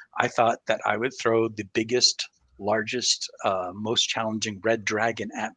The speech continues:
the party and see, and see if, uh, you know, I thought that would be a, a great ending to the, to the, uh, to the game.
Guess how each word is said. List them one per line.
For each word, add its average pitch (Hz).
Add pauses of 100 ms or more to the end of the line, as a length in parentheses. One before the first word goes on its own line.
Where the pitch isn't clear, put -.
the -
party 101 (120)
and 95
see, 110 (460)
and 104
see 110
if, 98 (140)
uh, 90
you 147
know, 98
I 101
thought 110
that 113
would 117
be 110
a, 113
a 117
great 113
ending 104
to 101
the, 92 (100)
to -
the, 98
uh, 90 (240)
to -
the 104
game. 131